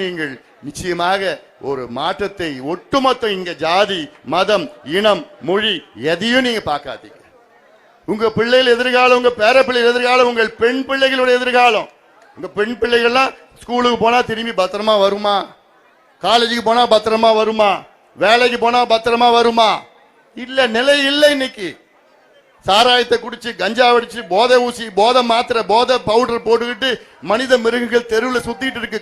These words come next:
காரணம் யாரு? ஸ்டாலின், முதலமைச்சர் ஸ்டாலின் அவர்கள் தான்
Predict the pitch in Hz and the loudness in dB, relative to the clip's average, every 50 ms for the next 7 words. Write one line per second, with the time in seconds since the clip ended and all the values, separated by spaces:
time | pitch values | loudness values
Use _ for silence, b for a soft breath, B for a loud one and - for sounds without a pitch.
0 | - 202 214 233 254 254 262 254 254 254 262 277 277 262 233 175 - - - _ | -2 0 2 2 2 2 2 4 4 4 4 6 6 4 4 4 0 -6 -16 _
1 | _ _ _ _ _ _ _ _ _ - - _ _ _ _ _ _ _ _ _ | _ _ _ _ _ _ _ _ _ -20 -20 _ _ _ _ _ _ _ _ _
2 | _ _ - 151 165 180 185 180 170 165 151 147 156 156 180 175 170 165 160 - | _ _ 0 2 4 4 4 2 0 -4 -4 -4 -2 0 0 0 0 -2 -4 -6
3 | - 151 135 110 - - 151 151 160 160 160 156 156 143 131 127 123 131 123 117 | -8 -8 -8 -8 -8 -6 -2 0 0 0 -2 -4 -6 -6 -6 -8 -10 -10 -8 -6
4 | 127 127 127 | -6 -6 -6